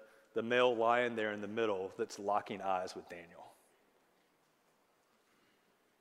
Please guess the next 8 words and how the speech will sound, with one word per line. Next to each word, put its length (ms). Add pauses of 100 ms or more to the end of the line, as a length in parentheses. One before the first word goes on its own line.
(1300)
It's 80
almost 220
like 180 (320)
God 240
is 100
speaking 540 (840)
to 240
him. 200